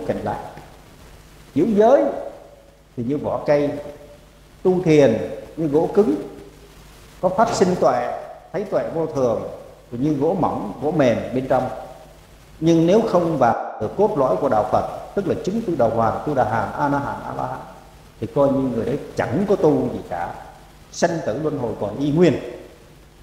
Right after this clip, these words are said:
Và hễ có sanh tử thì tiếp tục khổ não, vay trả, trả vay, vay trả,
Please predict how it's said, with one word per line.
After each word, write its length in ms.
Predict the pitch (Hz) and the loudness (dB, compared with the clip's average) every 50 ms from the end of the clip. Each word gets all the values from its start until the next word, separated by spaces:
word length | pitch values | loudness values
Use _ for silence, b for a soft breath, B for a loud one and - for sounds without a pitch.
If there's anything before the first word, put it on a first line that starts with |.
| - - - - - - - - - - - - - - - - - - - - - | -20 -20 -20 -20 -20 -20 -20 -20 -20 -20 -20 -20 -20 -20 -20 -20 -20 -20 -20 -16 0
Và 180 | - 123 113 107 | 2 4 4 4
hễ 140 | 117 160 - - | 4 2 2 2
có 60 | 185 | 0
sanh 240 | - - 151 143 135 - | 0 2 0 0 0 -2
tử 180 | 113 101 110 104 | -2 -2 -2 -2
thì 80 | 117 110 95 - | -4 -6 -6 -4
tiếp 240 | - 160 180 180 - - | -2 -4 -4 -4 -4 -6
tục 120 | 107 92 - - - - - - | -6 -6 -6 -8 -14 -14 -10 -6
khổ 160 | 92 101 - - | -6 -4 -4 -4
não, 220 | - - - 76 76 - - - - - - - - - - - - - - - - - - - - - - - - - - - - - - | -4 -6 -8 -10 -12 -14 -16 -18 -20 -20 -20 -20 -20 -20 -20 -20 -20 -20 -20 -20 -20 -20 -20 -20 -20 -20 -20 -20 -20 -20 -20 -20 -20 -4 0
vay 260 | 139 135 135 139 139 139 - | 2 4 4 4 4 4 2
trả, 240 | 101 92 98 113 - - | 2 2 2 -2 0 0
trả 240 | 110 90 98 120 131 | 0 0 0 -2 0
vay, 200 | 123 131 131 131 | 2 4 2 2
vay 360 | 135 135 - 135 135 139 135 - | 2 0 0 0 0 0 -2 -2
trả, 240 | - 101 98 104 - | -2 -2 0 -2 -2